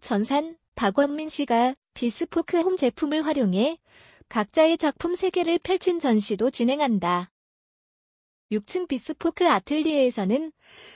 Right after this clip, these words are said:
전 세계에서 주목받고 있는 유명 아티스트인 앤디 리멘터, 앤디 러멘터와 티보 엘엠, 티보 헤런,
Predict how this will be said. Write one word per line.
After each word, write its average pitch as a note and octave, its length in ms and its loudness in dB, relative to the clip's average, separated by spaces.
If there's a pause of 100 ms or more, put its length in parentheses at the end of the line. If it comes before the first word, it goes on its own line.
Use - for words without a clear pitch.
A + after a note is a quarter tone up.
(120)
전 A3 220 0
세계에서 E4+ 600 2
주목받고 D4 600 0
있는 B3 400 0
유명 C4 260 -2
아티스트인 D#4 720 -2
앤디 A3 280 0
리멘터, A3+ 640 0 (480)
앤디 A3+ 280 2
러멘터와 B3+ 1000 0
티보 E4 260 2
엘엠, B3 400 2 (200)
티보 F4+ 280 2
헤런, C4+ 380 2